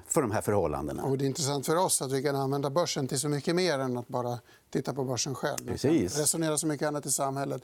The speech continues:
Speaker 1: Ja.
Speaker 2: Italien är förstås ett land med många utmaningar. Här har vi Milano-börsen.
Speaker 1: Ja. Eh, här är ju verkligen en börs som har varit också otroligt svag. Här är toppen då tvåtusen sju,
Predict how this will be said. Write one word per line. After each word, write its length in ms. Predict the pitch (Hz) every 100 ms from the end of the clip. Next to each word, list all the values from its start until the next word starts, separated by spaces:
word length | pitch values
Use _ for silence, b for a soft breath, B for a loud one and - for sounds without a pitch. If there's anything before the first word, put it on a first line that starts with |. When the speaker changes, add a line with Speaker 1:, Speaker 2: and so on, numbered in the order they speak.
| -
Speaker 1:
Ja. 340 | 233 247 220
Speaker 2:
Italien 460 | 160 160 170 185 185
är 400 | 180 165 170 170
förstås 320 | 156 165 160
ett 100 | 160
land 220 | 160 160
med 120 | 160
många 240 | 160 165 170
utmaningar. 760 | 190 160 156 156 160 165 175
Här 100 | 156
har 100 | 147
vi 120 | 151
Milano-börsen. 720 | 156 156 147 143 147 - 175 226 B -
Speaker 1:
Ja. 420 | 123 120 135 160 - B B B B B
Eh, 80 | 139
här 540 | 131 123 123 127 139 143
är 40 |
ju 80 | 139
verkligen 360 | 143 127 135 131
en 80 | 123
börs 200 | 127 -
som 140 | 123
har 100 | 120
varit 220 | 120 -
också 440 | 127 120 - 139 -
otroligt 720 | 160 123 113 143 127 107 104
svag. 320 | - 117 104
Här 140 | 113 123
är 80 | 117
toppen 360 | 131 120 127
då 100 | 117
tvåtusen 540 | 123 110 120 110 120 110
sju, 280 | 107 107